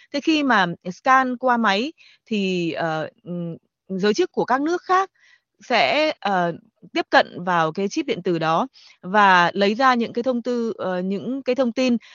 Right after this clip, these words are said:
ờ, đầy đủ của cá nhân nước ngoài. Thế nhưng mà, ừm, cái hộ chiếu mới của Việt Nam thì nó không có chip điện tử ạ. Thế cho nên là, ừm, họ không có cái c-, cách nào để mà họ, ờ,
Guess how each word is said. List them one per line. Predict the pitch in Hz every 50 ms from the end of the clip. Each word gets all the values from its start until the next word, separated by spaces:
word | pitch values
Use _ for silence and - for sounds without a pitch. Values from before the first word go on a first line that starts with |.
| - - _
ờ, | - 185 185
đầy | 185 190 185
đủ | 185 190 185 170 151 143 - _ _ _ _
của | - 214 180
cá | - 180 175
nhân | 202 240 247 233 240 240
nước | 277 285
ngoài. | 285 269 240 208 185 180 175 _ _ _ _ _ - _ _ -
Thế | 277
nhưng | 269 302 285
mà, | 269 233 202 _ _ -
ừm, | - 208 202 190 190 185
cái | - 247 254
hộ | 277 220
chiếu | 208 - 233 214
mới | 220 214 208 214 214
của | 302 262
Việt | 208 185 202
Nam | 226 233 233
thì | 240
nó | 202 202
không | 208 269 254 240
có | 240
chip | 233 - 330 -
điện | 240 220 202
tử | - 196 175 147
ạ. | 147 135 - _ _ - - _ _
Thế | 220 233
cho | 277 269
nên | 262 262 254
là, | 254 233 208 190 185 - _
ừm, | - 156 190 190 190 190
họ | 202 226 247
không | - - 269 254
có | 247 202
cái | 254 262 262 262 254 262 262 240 _ -
c-, | 277 247 -
cách | - 320 359 - 311
nào | 285 262 226 196 180
để | 175
mà | 170 165 165
họ, | 180 165 113 - - - -
ờ, | 139 165 160 160